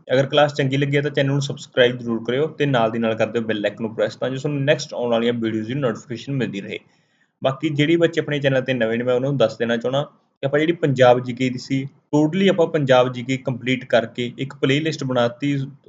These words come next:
ਆਪਣੀ ਮਤਲਬ ਕਿ ਅਪਲੋਡ ਕੀਤੀ ਪਈ ਆ, ਤੇ ਉਹਦੇ ਵਿੱਚ ਚੌਂਤੀ, ਤੇਤੀ, ਚੌਂਤੀ ਕਲਾਸਾਂ ਨੇ। ਤੇ totally ਉਹਦੇ ਵਿੱਚ ਜਿਓਗ੍ਰਾਫੀ ਹੋ ਗਈ ਪੰਜਾਬ ਦੀ, ਇਕਨੋਮੀ ਹੋ ਗਈ, ਠੀਕ ਹੈ, ਹਿਸਟਰੀ ਹੋ ਗਈ, ਤੇ ਪੰਜਾਬ ਦੇ ਹੋਰ ਵੀ ਮਤਲਬ ਕਿ ਡਾਂਸਸ ਹੋ ਗਏ, ਮੇਲਸ ਫੀਮੇਲ ਦੇ ਉਹਨਾਂ ਦੇ ornaments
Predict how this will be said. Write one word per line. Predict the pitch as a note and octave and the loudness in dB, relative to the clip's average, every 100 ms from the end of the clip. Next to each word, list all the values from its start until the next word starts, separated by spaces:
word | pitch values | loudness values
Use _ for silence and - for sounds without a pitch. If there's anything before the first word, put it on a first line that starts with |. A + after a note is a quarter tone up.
| - _ - | -20 _ -14
ਆਪਣੀ | A#2+ B2 B2 | -8 -4 -4
ਮਤਲਬ | B2 A#2+ A#2 | -2 -2 -2
ਕਿ | |
ਅਪਲੋਡ | A#2+ B2+ B2+ | -4 -2 -6
ਕੀਤੀ | C3 - A2 | -6 -12 -12
ਪਈ | B2 | -2
ਆ, | C3+ C#3 - _ _ | 0 0 -4 _ _
ਤੇ | D3+ | 0
ਉਹਦੇ | D#3+ | 2
ਵਿੱਚ | F3+ F3 | 2 0
ਚੌਂਤੀ, | - D3+ C#3 - D#3 | 0 0 0 -4 -2
ਤੇਤੀ, | D3+ C#3 C#3 | -2 -2 -2
ਚੌਂਤੀ | C3 C3 | -4 -4
ਕਲਾਸਾਂ | A#2+ A2 A#2+ | 0 0 0
ਨੇ। | C3 C3+ - - _ - | -4 -4 -10 -20 _ -2
ਤੇ | E3 | 0
totally | D#3+ E3 E3 F#3 G3 | 2 2 2 2 2
ਉਹਦੇ | F3+ E3+ | 4 2
ਵਿੱਚ | F3+ E3 | 2 -2
ਜਿਓਗ੍ਰਾਫੀ | C#3+ C3+ C3 C3 C3 C#3+ | 6 8 8 6 -2 0
ਹੋ | C#3 | 2
ਗਈ | C#3 | 2
ਪੰਜਾਬ | C3+ C3 B2+ B2 | 0 2 2 2
ਦੀ, | C3 C3+ C3+ - - _ | 0 -2 -2 -8 -20 _
ਇਕਨੋਮੀ | B2 - B2 C3 D#3 D#3+ | -12 -2 0 2 0 0
ਹੋ | C#3+ C3+ | 2 2
ਗਈ, | C3 | 0
ਠੀਕ | B2+ D3+ D3+ | -2 -2 -2
ਹੈ, | D#3+ D#3 D3 | 2 2 2
ਹਿਸਟਰੀ | D#3+ D#3 C#3 C#3 | -2 -2 0 0
ਹੋ | C3+ B2+ | 2 0
ਗਈ, | B2 C3 B2 - _ _ - | -2 -2 -2 -6 _ _ -6
ਤੇ | |
ਪੰਜਾਬ | C#3+ D3+ C#3+ C#3+ | -4 2 4 4
ਦੇ | D3 | 4
ਹੋਰ | C#3 D#3 D#3+ | 2 2 2
ਵੀ | E3+ | 2
ਮਤਲਬ | D#3 C#3 C#3 | 2 0 -2
ਕਿ | C#3+ C#3 C#3 C#3 _ A#2+ | 0 0 -2 -6 _ 0
ਡਾਂਸਸ | B2+ B2+ B2+ C3 C#3 | 4 4 2 -4 -4
ਹੋ | C3 | -2
ਗਏ, | B2+ B2+ B2 | -2 -2 -4
ਮੇਲਸ | B2 B2 B2 A#2 | -4 -4 -6 -6
ਫੀਮੇਲ | B2+ B2+ C#3 B2+ | -6 -2 -2 0
ਦੇ | B2+ | -2
ਉਹਨਾਂ | B2+ C3+ | 0 0
ਦੇ | C3+ | 4
ornaments | B2 A#2+ A#2+ A#2+ | 4 4 -2 -2